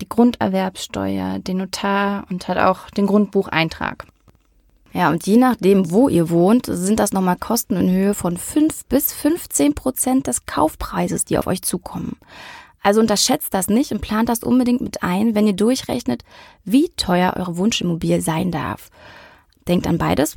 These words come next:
Speaker 2: Preis und Nebenkosten. Denkt aber bitte auch daran,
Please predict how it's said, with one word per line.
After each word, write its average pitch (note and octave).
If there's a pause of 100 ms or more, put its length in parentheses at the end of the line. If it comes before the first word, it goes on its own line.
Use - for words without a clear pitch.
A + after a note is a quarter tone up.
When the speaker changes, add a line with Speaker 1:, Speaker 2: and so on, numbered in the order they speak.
(160)
Speaker 2:
Preis -
und F3
Nebenkosten. A3+ (520)
Denkt A#3
aber A3
bitte A3+
auch A3+
daran, G3